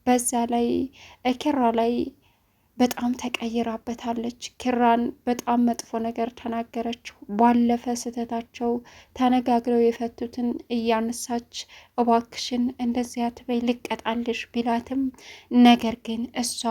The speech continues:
አልፋ አልፋ ተናገረችው። ስሜቱን መቆጣጠር ሲያቅተው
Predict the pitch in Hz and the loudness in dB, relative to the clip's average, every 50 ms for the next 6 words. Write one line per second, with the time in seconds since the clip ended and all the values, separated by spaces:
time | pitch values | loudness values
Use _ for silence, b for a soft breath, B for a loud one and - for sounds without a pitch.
0 | 220 226 - - - 233 233 233 - - 240 233 226 - - 233 226 226 - 240 | -2 -4 -4 -2 0 0 0 -2 -4 -8 -10 -10 -10 -8 -6 -6 -6 -6 -4 -6
1 | 233 240 233 240 - _ - 226 233 233 - _ - 247 247 240 B B B B | -4 -4 -4 -6 -8 _ -6 -6 -6 -6 -8 _ -4 -4 -4 -4 B B B B
2 | B B B B B B B B B - 302 294 302 311 311 311 320 311 285 262 | B B B B B B B B B 4 8 10 10 10 10 6 2 0 0 -2
3 | 254 - 240 240 - 233 240 - 240 226 233 - - - - 240 226 233 - 262 | -2 -2 -4 -4 -2 -4 -4 -4 -4 -6 -2 -2 -4 -2 0 -2 -2 -2 -6 -14
4 | - - 254 240 | -8 -2 0 2